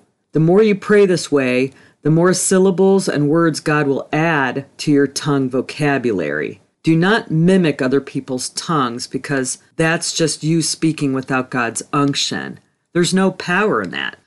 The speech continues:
Allow God to be the one that gives you the syllables. Another reason to speak out loud is because it is the vehicle of creation.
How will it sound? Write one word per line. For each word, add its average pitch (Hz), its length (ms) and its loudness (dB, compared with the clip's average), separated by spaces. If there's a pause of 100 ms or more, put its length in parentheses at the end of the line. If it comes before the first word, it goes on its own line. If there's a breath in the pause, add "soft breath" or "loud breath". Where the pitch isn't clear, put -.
(180)
Allow 170 400 2
God 151 440 0
to 147 100 -10
be 151 100 -2
the 143 100 2
one 139 180 0
that 127 160 -6
gives 127 300 -2
you 127 140 -2
the 131 120 -8
syllables. 107 840 -2 (580)
Another 180 360 4
reason 196 280 2
to 170 100 2
speak 175 340 0
out 151 200 0
loud 151 400 0
is 131 140 -2
because 143 400 -2
it 147 100 2
is 143 220 2
the 139 120 0
vehicle 165 640 2
of 139 200 -6
creation. 131 960 0